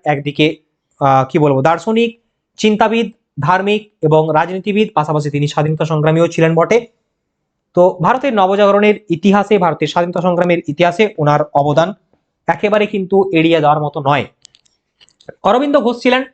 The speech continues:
চরমপন্থী জাতীয়তাবাদী নেতা। তোমাদের এইখান থেকেই প্রশ্ন একটা হয়ে যাবে। তো ইনি ছিলেন চরমপন্থী না নরমপন্থী?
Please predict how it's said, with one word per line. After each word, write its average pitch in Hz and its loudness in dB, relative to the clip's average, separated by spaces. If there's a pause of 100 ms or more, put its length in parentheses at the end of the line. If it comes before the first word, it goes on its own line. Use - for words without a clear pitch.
(460)
চরমপন্থী 269 0
জাতীয়তাবাদী 170 -2
নেতা। - -10 (140)
তোমাদের 220 2
এইখান 226 0
থেকেই 240 -4
প্রশ্ন 190 -4
একটা 185 -4
হয়ে 156 2
যাবে। 156 0 (460)
তো 180 -4
ইনি 220 2
ছিলেন 226 0
চরমপন্থী 202 0
না 156 0
নরমপন্থী? 180 -2